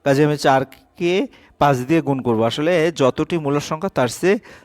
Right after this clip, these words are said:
একটা সংখ্যা বেশি দিয়ে গুণ করতে হবে। চার গুণ পাঁচ, এক গুণ পাঁচ, পাঁচ গুণ পাঁচ, পাঁচ, এক গুণ পাঁচ।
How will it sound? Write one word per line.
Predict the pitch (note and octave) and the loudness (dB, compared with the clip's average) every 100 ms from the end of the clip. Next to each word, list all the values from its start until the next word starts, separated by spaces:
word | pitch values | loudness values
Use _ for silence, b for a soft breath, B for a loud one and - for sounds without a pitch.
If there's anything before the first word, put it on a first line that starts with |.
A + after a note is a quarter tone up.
| B | B
একটা | B2 - D#3 | -10 -6 -6
সংখ্যা | D3+ D#3+ E3+ | -4 -6 -6
বেশি | D3 B2+ D3 | -2 -2 -2
দিয়ে | D3+ D#3+ | -2 0
গুণ | B2 A2+ | 2 0
করতে | G#2+ G#2+ - | -2 -4 -2
হবে। | G#2+ | -2
চার | G#2 B2 C3+ | 0 0 2
গুণ | D3+ | -2
পাঁচ, | D3 F3+ E3+ | 0 0 2
এক | B2 G#2+ | 0 0
গুণ | A2+ A2 | -2 0
পাঁচ, | G#2 G#2+ | -2 0
পাঁচ | A#2+ B2 | 2 2
গুণ | B2+ D3+ | 0 -2
পাঁচ, | E3 F3 - | 0 0 0
পাঁচ, | B2 A2 A#2+ | 0 0 -4
এক | C3 A#2 | -4 -2
গুণ | A2 A2 | 0 -2
পাঁচ। | - G#2+ - | 2 0 -2